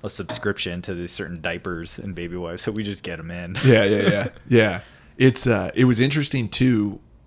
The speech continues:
Speaker 2: with the N ninety-five masks and then, like, even the more filtered masks. I don't even know what they're called. Like, you, what you use for painting.
Speaker 1: Oh, I don't know what they're called either, but I know what you're talking about.
Speaker 2: When the coronavirus thing, like, first started to happen, my wife and I went to Home Depot because we knew they had those,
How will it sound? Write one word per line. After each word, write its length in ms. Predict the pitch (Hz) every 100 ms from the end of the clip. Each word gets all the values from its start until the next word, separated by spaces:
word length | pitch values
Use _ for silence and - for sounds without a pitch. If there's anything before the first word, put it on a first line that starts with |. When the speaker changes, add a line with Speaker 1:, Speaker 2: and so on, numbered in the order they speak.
| _
Speaker 2:
with 140 | 120 110
the 100 | 104
N 120 | 117
ninety-five 500 | 117 113 - 101 107
masks 420 | 113 104 110 - -
and 220 | 110 110
then, 180 | 107 101
like, 280 | 98 90 - - - - _ _ -
even 240 | 139 123
the 160 | 101 - _ _
more 340 | 131 127 127 117
filtered 500 | - 127 110 113 104
masks. 280 | 92 104 -
I 120 | 110
don't 180 | 117 104
even 120 | 101
know 80 | 92
what 80 | 95
they're 100 | 90
called. 300 | 104 87 87
Like, 140 | 98 113 - - -
you, 200 | 127 120 98 104
what 140 | 120
you 100 | 120
use 220 | 117 113
for 120 | - 98
painting. 540 | - 101 110 127 143 - -
Speaker 1:
Oh, 320 | 117 120 113 -
I 140 | 95
don't 120 | 90
know 80 | 87
what 80 | 82
they're 80 | 95
called 220 | 101 87
either, 240 | 82 85
but 160 | 85 87
I 60 | 87
know 100 | 85
what 60 |
you're 80 | 78
talking 260 | - 80 78
about. 320 | 78 80 -
Speaker 2:
When 180 | 131 123
the 80 |
coronavirus 640 | 113 123 135 160 127 120 -
thing, 200 | 107 95
like, 160 | 98
first 400 | - - 123 139
started 300 | - 127 123 113
to 60 |
happen, 600 | 104 120 127 104 95 95 -
my 160 | 107 98
wife 280 | 107 143
and 100 | 131
I 100 | 113
went 240 | 107 110 95
to 120 | 92
Home 200 | 117 110
Depot 380 | 104 127 110 87
because 260 | 95 110 110
we 60 |
knew 140 | 110 123
they 120 | 113
had 260 | 110 110 104
those, 380 | 110 120 104